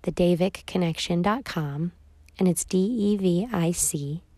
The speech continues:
And some of these messages are just really opening doors for people to work with the fairies in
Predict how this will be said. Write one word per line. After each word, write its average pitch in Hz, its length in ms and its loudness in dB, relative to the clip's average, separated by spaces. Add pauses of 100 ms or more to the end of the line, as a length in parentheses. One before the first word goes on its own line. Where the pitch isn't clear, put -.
(720)
And 202 380 4
some 247 220 4
of 269 160 2
these 247 240 -2
messages 196 720 0
are 185 160 2
just 214 480 0 (220)
really 262 320 6
opening 208 640 4 (520)
doors 190 520 4
for 185 160 2
people 170 600 -2
to 180 600 2
work 180 420 0
with 190 520 0 (120)
the 190 100 2
fairies 170 640 -2 (880)
in 196 440 6